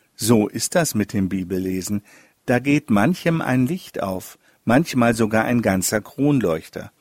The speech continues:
Allzu oft sind wir blind für die eigene Schuld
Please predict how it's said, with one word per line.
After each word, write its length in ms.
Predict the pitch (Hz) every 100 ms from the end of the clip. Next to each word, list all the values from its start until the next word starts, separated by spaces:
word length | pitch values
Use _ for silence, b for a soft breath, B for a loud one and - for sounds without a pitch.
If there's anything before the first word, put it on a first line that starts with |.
| _ _ _ _ _ _ -
Allzu 480 | 127 143 - 147 -
oft 320 | 151 - -
sind 240 | 123 120
wir 140 | 120 107
blind 480 | 110 113 185 202
für 140 | - 127
die 160 | 131
eigene 440 | 107 117 143 156 156
Schuld 400 | - 185 160